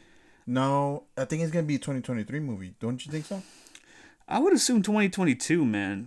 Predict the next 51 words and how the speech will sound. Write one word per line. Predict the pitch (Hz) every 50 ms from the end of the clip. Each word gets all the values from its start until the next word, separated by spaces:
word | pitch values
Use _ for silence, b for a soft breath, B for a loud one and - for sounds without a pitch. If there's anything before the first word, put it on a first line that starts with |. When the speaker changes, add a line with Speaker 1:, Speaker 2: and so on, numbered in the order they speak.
| 127 135
Speaker 1:
Because | 139 - 151 135 131 127 123 120 113 - - - _ -
Suicide, | - 165 175 185 - 165 - - -
Suicide | - 165 170 180 190
Speaker 2:
Suicide | 151 190 202
Speaker 1:
Squad | 202 180 151
Speaker 2:
Squad | 160 151
Speaker 1:
comes | 127 -
Speaker 2:
comes | 156 143 139
out | 127 -
twenty | - 147 139 120
twenty. | - - 165 135 101 107 - _ _ _ _ _ _ _ _ _ _ - -
Speaker 1:
Oh, | 143 165 165 135 113
it's | 104 - -
twenty | - - 139 135 139 131 110 -
twenty. | - - 123 120 139 147 143 135 113 85
Speaker 2:
Yeah. | 98 127 143 139 120 -
Speaker 1:
Okay, | 104 147 135 127
then | 113 123 135 139 143
yeah, | 151 151 135
yeah, | 120 117 123 110
twenty | 104 - 147 143 131
twenty-two. | - 135 117 98 - - 123 113 101 - -
Speaker 2:
Yeah, | 127 131 127 113 101 98
it's | 107 113 - -
not | 151 139
Speaker 1:
Yeah, | 117 101
Speaker 2:
twenty | 156 143 135 127
twenty-one, | 123 - 131 120 107 104 113 120 117 107
it's | 107 104 -
twenty | - 143 131 117 -
twenty. | - 127 113 104
So, | 131 - 107
Speaker 1:
twenty | 123 113 104
twenty-two. | - 127 113 92 - -
Speaker 2:
so | - 147
I | 139 135
think | - - 180 160 139 -
twenty | - - 156 156 147
twenty-two, | - 156 139 131 123 - 135 120 107 98
uh, | 110 113 110 110 107 - - b b b b b b b b
twenty | - 175 190 208 208
twenty-three, | - 202 190 180 160 156 - 156 170 196 196 180
I'm | 127 123 135
gonna | 151 160 156 147
tell | - - 165 151
you | 156 143 143
guys | 147 143 139 135 117
right | 107 107 107 110 120 127 139 123
now, | 120 127 131 135 143 127
I | 113 113
think | 107 - - - 135 135 143 143 139 - -